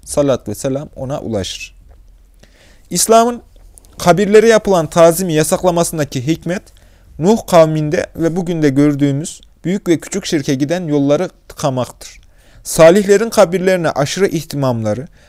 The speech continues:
onları putlara tapmaya götürmüştür. Bundan dolayı Allah Resulü aleyhissalatü vesselam, "Ey Allah'ım, kabrimi ibadet edilen bir put haline getirme.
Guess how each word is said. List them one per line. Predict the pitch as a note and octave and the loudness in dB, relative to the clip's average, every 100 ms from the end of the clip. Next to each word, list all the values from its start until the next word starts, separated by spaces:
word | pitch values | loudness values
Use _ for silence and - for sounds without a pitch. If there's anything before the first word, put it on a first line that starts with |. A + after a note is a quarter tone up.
| _ - | _ -4
onları | D#3+ F3+ G3 | -2 0 0
putlara | G3+ G3+ - E3+ F3 | 0 -6 0 2 2
tapmaya | F3+ - D#3+ E3 | 0 -4 -2 -2
götürmüştür. | D3 B2 - G2+ F#2+ - - - _ _ _ | 0 -2 -4 -10 -12 -14 -20 -20 _ _ _
Bundan | D3+ F3+ G#3+ G3 | -4 0 0 4
dolayı | E3 C3 A#2+ - | 4 4 2 -2
Allah | C#3+ E3+ E3+ | 0 2 2
Resulü | C#3+ - B2 | -2 -4 -2
aleyhissalatü | A2 A#2 G#2+ A#2 - | 0 -2 -4 -6 -4
vesselam, | A2 - C3+ D#3 - - - _ _ | -6 -4 -4 -4 -10 -20 -20 _ _
"Ey | D#3+ | 4
Allah'ım, | E3 D#3 C#3+ C3+ F#3 A3+ _ _ _ | 6 8 4 4 -2 -8 _ _ _
kabrimi | - D3+ D#3+ E3+ D3+ | 2 4 2 -2 -4
ibadet | B2 C3 C#3+ F3 F3+ | -4 2 2 2 -4
edilen | D3 D3 C#3+ C3+ | -6 -4 -6 -4
bir | C#3 | -4
put | - E3 | -4 -8
haline | - D3+ C#3 A#2+ | -2 -2 -2 -2
getirme. | A#2+ - C#3+ G#2+ | -4 -4 -6 -6